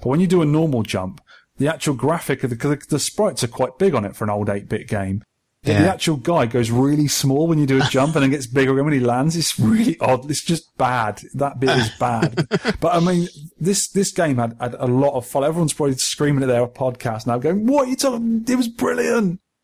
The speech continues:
Speaker 1: It was
Speaker 2: Yeah.
Speaker 1: a really big game in the time. Everyone went mad over it, I think, 'cause of the size of the sprites for the time, you know.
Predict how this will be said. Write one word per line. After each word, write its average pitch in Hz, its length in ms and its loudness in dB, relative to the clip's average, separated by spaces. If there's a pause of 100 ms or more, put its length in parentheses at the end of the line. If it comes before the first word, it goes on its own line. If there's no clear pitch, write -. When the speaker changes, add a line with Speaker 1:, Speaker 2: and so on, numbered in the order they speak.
(220)
Speaker 1:
It 120 180 0
was 147 100 2
Speaker 2:
Yeah. 156 60 2
Speaker 1:
a 151 40 2
really 156 260 4
big 127 260 0
game 131 240 2
in 110 40 2
the 104 60 0
time. 107 240 -4
Everyone 139 320 0
went 117 140 -2
mad 123 240 0
over 104 160 0
it, 107 40 -4
I - 20 -2
think, 131 160 -2
'cause 117 100 0
of 120 60 2
the 117 60 2
size 113 300 -2
of 104 60 -6
the 104 80 -2
sprites - 420 -2
for - 120 -8
the 110 60 -2
time, 107 440 -2
you 117 80 0
know. 107 200 -4